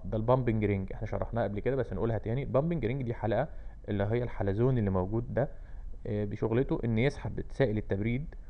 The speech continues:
ويدفعه في المنطقة اللي ما بين الاتنين ميكانيكال سيل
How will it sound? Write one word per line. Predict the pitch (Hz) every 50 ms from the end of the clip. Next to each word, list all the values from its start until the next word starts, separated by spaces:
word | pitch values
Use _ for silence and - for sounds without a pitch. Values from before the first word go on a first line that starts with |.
| - - - - -
ويدفعه | 104 104 90 95 92 - - - 113 113 127 170 196 - - - -
في | -
المنطقة | 104 101 104 98 95 117 117
اللي | 113 104
ما | 104 107
بين | 104 120
الاتنين | 117 104 - 113 110
ميكانيكال | 110 104 110 107 - 110 101
سيل | - - 117 123 143 156